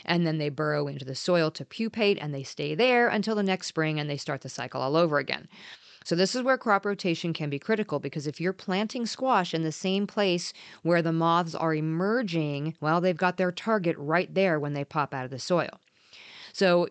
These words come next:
you're gonna know if you have a squash vine borer larvae because you're gonna see the burrowed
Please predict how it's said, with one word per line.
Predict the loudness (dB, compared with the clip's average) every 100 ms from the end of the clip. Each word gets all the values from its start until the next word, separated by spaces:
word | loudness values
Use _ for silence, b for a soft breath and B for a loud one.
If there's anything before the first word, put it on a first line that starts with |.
| 0
you're | 0
gonna | 2 0 0
know | -2 -2
if | -2
you | -4
have | -4 2 4 6 6 4 -2
a | -6
squash | -4 2 2 2
vine | 0 0 0
borer | 0 2 2 -2 -6
larvae | -6 0 2 2 0 -6 -8 -14 B B B
because | -2 0
you're | 0
gonna | 2 2 2
see | 0
the | 0 0
burrowed | 0 2 4 6 4 2